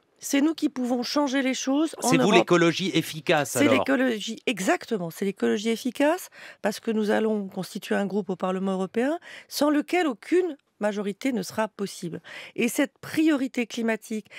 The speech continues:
Speaker 1: cette priorité écologique qu'on voit monter dans un pays comme l'Allemagne, Pierre Aski le disait très bien. Il cons-, ce que, ce que nous voulons faire, c'est secouer les vieux partis. Pourquoi ça monte en Allemagne ? Parce que malheureusement, la C D U s'en est pas emparée.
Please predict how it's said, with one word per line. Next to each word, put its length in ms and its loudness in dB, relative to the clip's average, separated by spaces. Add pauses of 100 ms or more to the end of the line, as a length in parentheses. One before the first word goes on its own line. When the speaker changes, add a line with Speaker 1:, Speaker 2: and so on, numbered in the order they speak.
(140)
Speaker 1:
cette 220 -4
priorité 560 2
écologique 540 -2 (340)
qu'on 180 2
voit 220 2
monter 340 -2
dans 200 -4
un 80 -4
pays 200 -2
comme 220 -4
l'Allemagne, 400 0
Pierre 280 -4
Aski 320 -6
le 100 0
disait 340 -2 (380)
très 240 -2
bien. 320 -2 (400)
Il 180 -10
cons-, 160 -2
ce 140 -6 (360)
que, 140 -12
ce 80 -8
que 80 2
nous 140 2
voulons 180 0
faire, 240 0
c'est 200 -8 (200)
secouer 640 0
les 120 2
vieux 260 0
partis. 480 -6 (260)
Pourquoi 240 -2
ça 160 -2
monte 240 -6
en 80 -2
Allemagne ? 400 -2 (260)
Parce 180 0
que 100 -2
malheureusement, 640 0
la 100 -2
C 160 -8
D 120 -2
U 100 -4
s'en 160 -4
est 80 -4
pas 180 -2
emparée. 480 -4